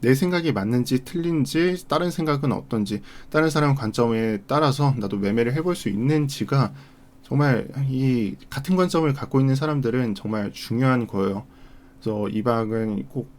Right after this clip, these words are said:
좀 생각 좀 해보시고 결정해보시길 바라고요. 사실 과정 자체가 번거로운 게 아니라 그냥 신청이라고 적성하고 안내만 받으면 되는 것이기 때문에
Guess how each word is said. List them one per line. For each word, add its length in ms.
좀 300
생각 320
좀 160
해보시고 500
결정해보시길 720
바라고요. 580
사실 360
과정 300
자체가 420
번거로운 560
게 60
아니라 380
그냥 200
신청이라고 840
적성하고 1000
안내만 420
받으면 320
되는 240
것이기 360
때문에 400